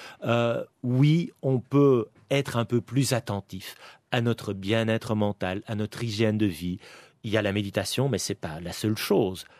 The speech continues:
Le sommeil, ce qu'on mange, bouger plus. Et alors on peut dire, oui, mais c'est un effet de mode. Peut-être, hein. Mais entre-temps, c'est bien d'être un peu attentif, euh,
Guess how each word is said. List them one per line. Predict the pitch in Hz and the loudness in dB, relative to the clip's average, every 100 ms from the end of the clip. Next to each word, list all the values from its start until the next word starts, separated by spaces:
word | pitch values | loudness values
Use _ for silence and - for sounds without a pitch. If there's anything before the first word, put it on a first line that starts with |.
| _ | _
Le | - 95 113 | -8 -2 -2
sommeil, | - 120 107 107 113 | 2 2 4 2 0
ce | - | -2
qu'on | 120 127 123 | -2 0 2
mange, | 110 104 110 110 107 - - - | 2 2 2 -2 -8 -14 -18 -12
bouger | 110 98 127 117 117 | -6 2 2 4 2
plus. | - 110 107 - | 2 0 0 -2
Et | 131 | 0
alors | 160 147 | 2 0
on | |
peut | 135 | -2
dire, | 139 135 | 0 2
oui, | 127 139 143 139 | 4 4 6 4
mais | 123 | 0
c'est | - 110 | -4 -2
un | 110 | -2
effet | 110 113 | 0 0
de | 110 | 0
mode. | 117 190 147 - _ _ | 2 2 0 -4 _ _
Peut-être, | 151 151 139 139 - 85 - | 2 6 4 2 -4 -10 -6
hein. | 104 127 - - - | -8 -8 -14 -20 -4
Mais | 113 127 | 2 4
entre-temps, | 127 127 120 117 120 131 _ _ _ _ | 4 2 2 2 2 -2 _ _ _ _
c'est | - 139 | 0 0
bien | 101 95 85 73 - _ - | 0 -2 -2 -4 -14 _ -12
d'être | 104 107 - | -2 -2 -2
un | 98 | -4
peu | - 107 - | -4 -4 0
attentif, | 127 107 101 - 120 - - - - - | 0 0 -2 -4 -6 -8 -16 -20 -20 -6
euh, | 107 107 104 107 | -2 2 2 0